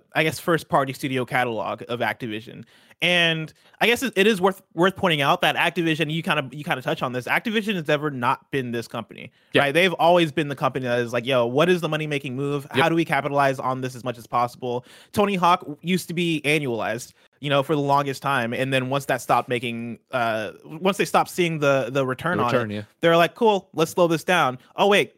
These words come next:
Speaker 1: Guitar Hero is killing it. Cool, let's annualize this. All right, we're stop seeing, we're stop seeing the return. Cool, let's slow down. Call of Duty, let's annualize this." And Call of Duty still continues to dominate, which is why, which is why they're still continuing to focus on it. And again, like, this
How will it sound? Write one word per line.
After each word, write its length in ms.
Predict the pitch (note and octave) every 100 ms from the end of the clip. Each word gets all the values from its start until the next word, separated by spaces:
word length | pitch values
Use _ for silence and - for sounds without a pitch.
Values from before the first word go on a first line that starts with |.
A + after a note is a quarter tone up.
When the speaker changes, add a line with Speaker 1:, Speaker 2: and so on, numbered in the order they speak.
| _ -
Speaker 1:
Guitar 340 | D#3+ E3 D#3+
Hero 340 | F3+ F#3+ G3 -
is 120 | F3
killing 280 | - G3+ G#3
it. 80 | -
Cool, 280 | G3 A#2+ A2+
let's 160 | D3
annualize 560 | - D3+ D3 C#3 C#3 B2+
this. 260 | E3+ C3 - _ _ -
All 120 | E3+
right, 200 | F3 G3+ F3
we're 100 | E3
stop 240 | F3+ D#3+
seeing, 220 | - D#3+
we're 100 | E3
stop 280 | D#3 F3 D#3+
seeing 180 | F3 E3
the 80 | D#3
return. 400 | C#3+ E3 F3+ A3
Cool, 320 | - D3 A2+ -
let's 160 | C#3+ -
slow 220 | C#3+ C3+
down. 240 | D3 B2
Call 220 | A#2+ D#3+
of 40 | C#3+
Duty, 320 | D3+ F#3+ G#3 _ _
let's 160 | C#3+ C#3+
annualize 440 | D3+ D3 C#3+ B2+
this." 220 | E3 C3
And 120 | B2 D3
Call 160 | F3
of 60 | D3+
Duty 160 | F#3
still 220 | E3 D#3 C#3+
continues 360 | C#3 C3+ C3
to 40 | B2
dominate, 520 | B2+ E3 C3+ B2 - - _ -
which 160 | D#3
is 120 | C3+
why, 320 | D3+ D3+ D3+ C#3 C3
which 140 | D#3+
is 100 | C#3+
why 220 | C#3+ D#3
they're 120 | D#3 C#3
still 200 | D3 C#3+
continuing 380 | C3+ C#3+ C3
to 80 | A#2+
focus 320 | C#3 D#3 C3+
on 160 | A#2 A2
it. 180 | A2 G#2
And 80 | B2
again, 260 | B2+ D3 C3
like, 140 | B2+
this 180 | C#3 C3